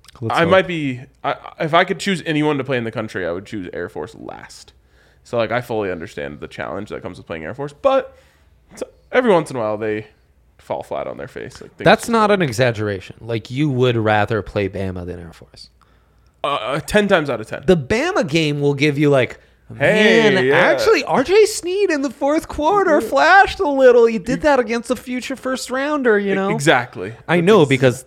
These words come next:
Speaker 1: that literally happened to the Rams, like, four years
Speaker 2: Meanwhile,
Speaker 1: ago.
Speaker 2: you have to spend, like, half of fall camp trying to stop the <laughs> triple option. It's
Speaker 1: And
Speaker 2: something that you can't use any other time.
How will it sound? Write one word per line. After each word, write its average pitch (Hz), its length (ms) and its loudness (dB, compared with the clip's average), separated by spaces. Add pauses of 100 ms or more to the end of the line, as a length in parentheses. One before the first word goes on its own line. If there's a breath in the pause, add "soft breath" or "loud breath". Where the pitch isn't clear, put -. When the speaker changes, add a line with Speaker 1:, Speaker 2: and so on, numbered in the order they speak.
(140)
Speaker 1:
that 131 260 0
literally 117 440 2
happened 104 360 -4
to - 80 -12
the 92 100 -8
Rams, 90 320 -10
like, - 140 -16
four 156 80 -2
years 196 100 0
Speaker 2:
Meanwhile, 139 440 4
Speaker 1:
ago. 127 240 -12
Speaker 2:
you 147 240 -6
have 156 220 0
to 170 60 -8
spend, 156 360 -2
like, 120 160 0
half 135 420 -2
of 135 200 -4 (120)
fall 117 220 -2
camp 107 360 -10 (440 soft breath)
trying 135 280 0
to 135 60 -8
stop 127 280 -2
the - 60 -14
<laughs> - 0 -
triple 156 360 -4
option. - 480 -6 (340 soft breath)
It's - 0 -
Speaker 1:
And 156 140 0
Speaker 2:
something 180 320 4
that 185 100 2
you 156 120 -8
can't 175 260 0
use 160 260 -6 (140)
any 202 240 6
other 160 180 2
time. 113 460 -4